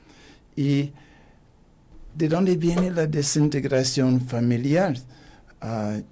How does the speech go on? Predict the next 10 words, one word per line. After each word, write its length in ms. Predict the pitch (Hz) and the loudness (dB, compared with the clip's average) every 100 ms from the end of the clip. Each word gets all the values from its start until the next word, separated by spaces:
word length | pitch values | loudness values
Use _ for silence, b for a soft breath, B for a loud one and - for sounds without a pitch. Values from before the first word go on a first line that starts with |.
| _ | _
yo 400 | 123 120 156 180 | -4 2 4 4
personalmente 1080 | 170 160 156 127 123 131 175 - 143 120 123 123 - - B B B B - | 0 -2 2 2 4 4 2 0 0 2 0 -8 -18 -20 B B B B -12
veo 580 | 117 110 143 151 147 147 | -8 2 6 6 6 4
problemas 840 | 123 127 127 143 147 135 - - - - - | 2 4 4 6 4 2 -2 -10 -20 -12 -2
por 160 | 127 | 2
el 120 | 127 135 | 4 4
hecho 260 | 131 131 | 2 2
de 200 | 120 117 - | 2 2 0
que 420 | 113 104 107 110 _ _ _ _ _ _ b b b b b b b b _ _ _ _ _ _ _ _ _ _ - - _ _ _ _ - | -2 -2 -4 -10 _ _ _ _ _ _ b b b b b b b b _ _ _ _ _ _ _ _ _ _ -20 -20 _ _ _ _ -6
los 920 | 127 135 131 123 113 - - - | -4 2 4 2 0 -8 -12 -12